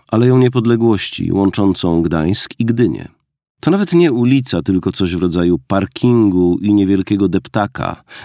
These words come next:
mało efektownego zakończenia Monciaka. To jego byle jaki finał zlokalizowany przy pogardzanej zachodniej stronie.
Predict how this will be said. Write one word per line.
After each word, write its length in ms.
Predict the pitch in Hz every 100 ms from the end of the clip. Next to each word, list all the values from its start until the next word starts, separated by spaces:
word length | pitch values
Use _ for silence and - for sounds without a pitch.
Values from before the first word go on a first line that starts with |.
| -
mało 320 | 123 160 -
efektownego 720 | 127 131 - 95 107 131 107
zakończenia 580 | 95 117 98 98 110 98
Monciaka. 580 | 95 98 98 - - - _ _ _ _ _ _ _ _
To 100 | 123
jego 460 | 127 123 123 123 110
byle 360 | - 95 135 123
jaki 260 | 120 117
finał 580 | 98 - 113 87 82 82
zlokalizowany 720 | 85 101 - 101 92 98 104
przy 200 | 92 -
pogardzanej 1000 | 98 117 101 92 90 101 110 107 101 98 -
zachodniej 560 | - 87 - 69 67
stronie. 440 | - - - -